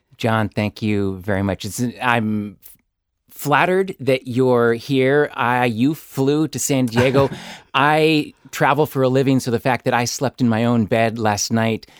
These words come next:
Speaker 1: was in my own home, and drove seven minutes to the
Speaker 2: <laughs>
Speaker 1: studio
Speaker 2: Right.
Speaker 1: here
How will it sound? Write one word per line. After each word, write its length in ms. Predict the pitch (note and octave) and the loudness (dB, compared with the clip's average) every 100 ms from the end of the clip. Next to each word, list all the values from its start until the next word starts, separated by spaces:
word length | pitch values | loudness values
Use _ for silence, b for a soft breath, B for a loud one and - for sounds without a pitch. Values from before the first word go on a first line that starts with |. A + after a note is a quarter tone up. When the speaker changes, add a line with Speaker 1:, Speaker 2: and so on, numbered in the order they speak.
| b b | b b
Speaker 1:
was 140 | A#2 | -2
in 80 | A#2+ | 2
my 160 | A#2+ A#2 | 2 2
own 140 | A#2 | 0
home, 400 | G#2 B2+ B2 A#2 | 0 2 2 0
and 220 | A2+ A2 | 0 -4
drove 600 | G2+ A2 B2+ B2+ A#2+ F#2+ - b | -2 0 4 4 2 -2 -14 b
seven 400 | - - B2+ B2 | -6 -2 0 2
minutes 340 | A#2 A#2+ - - | 2 0 -6 -4
to 100 | C3+ | -2
the 200 | A#2+ A#2 | 0 0
Speaker 2:
<laughs> 40 | |
Speaker 1:
studio 480 | G#2+ F3 E3 E3 D#3 | 0 2 2 4 4
Speaker 2:
Right. 80 | C3+ | 4
Speaker 1:
here 420 | D3+ D3+ C3+ C3+ | 4 4 4 2